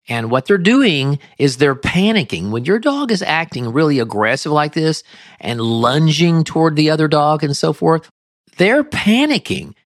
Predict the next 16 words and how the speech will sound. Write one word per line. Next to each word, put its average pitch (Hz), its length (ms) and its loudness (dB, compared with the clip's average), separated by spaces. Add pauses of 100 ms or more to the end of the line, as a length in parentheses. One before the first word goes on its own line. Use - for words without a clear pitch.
(140)
um, 147 220 -2
complete 196 380 0
with 160 160 0
all 170 140 2
the 151 140 0
adrenaline 190 960 2
and 113 220 -4
the 90 120 -4
tunnel 196 420 0
vision 175 420 2
and 131 100 0
all 135 140 0
that 123 160 -2
kind 123 180 -4
of 113 80 -4
stuff. - 240 -4